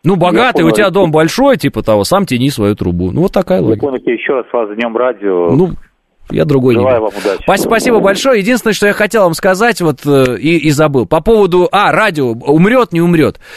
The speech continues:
Speaker 1: Однажды мне позвонил, э, слушатель, вот. А история была такая. Я в эфире вдруг начал говорить, а вот, ну, зачем, чем я занимаюсь, что это за работа такая? У меня так порой возникает, знаете.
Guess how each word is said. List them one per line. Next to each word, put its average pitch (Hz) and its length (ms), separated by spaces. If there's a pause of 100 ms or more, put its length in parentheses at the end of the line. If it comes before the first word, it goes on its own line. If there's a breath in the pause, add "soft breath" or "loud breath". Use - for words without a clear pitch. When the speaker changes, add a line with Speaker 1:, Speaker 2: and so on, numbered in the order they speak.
(800 loud breath)
Speaker 1:
Однажды 208 640
мне 185 180
позвонил, 214 580
э, 160 520
слушатель, 165 580 (320 loud breath)
вот. 127 420
А 147 680
история 220 360
была 208 160
такая. 190 320
Я 165 120
в 202 80
эфире 247 240
вдруг 180 260
начал 160 240
говорить, 190 280
а 151 80
вот, 156 180
ну, 175 120
зачем, 254 460
чем 220 480
я 202 120
занимаюсь, 196 640
что 208 100
это 160 100
за 143 120
работа 190 360
такая? 160 460
У 156 160
меня 170 180
так 131 160
порой 160 280
возникает, 135 480
знаете. 147 320